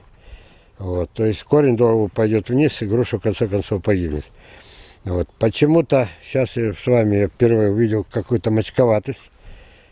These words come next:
именно у сеянцевых груш. Мы действительно, а груши не дают, э, отводков этих, э,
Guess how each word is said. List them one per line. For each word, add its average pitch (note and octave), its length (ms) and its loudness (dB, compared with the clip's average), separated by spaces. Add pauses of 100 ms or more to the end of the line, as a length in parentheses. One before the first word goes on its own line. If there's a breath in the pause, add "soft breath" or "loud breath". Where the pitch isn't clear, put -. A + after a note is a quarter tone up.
(120)
именно B2+ 320 0
у A#2+ 80 2
сеянцевых B2 560 0
груш. A#2 260 -2
Мы B2 120 0
действительно, A#2 600 2 (400 loud breath)
а A#2+ 220 -2
груши D#3+ 300 2
не E3+ 100 4
дают, E3+ 380 4
э, G2+ 420 -2
отводков A2+ 600 -2
этих, - 320 -6
э, F2 220 -4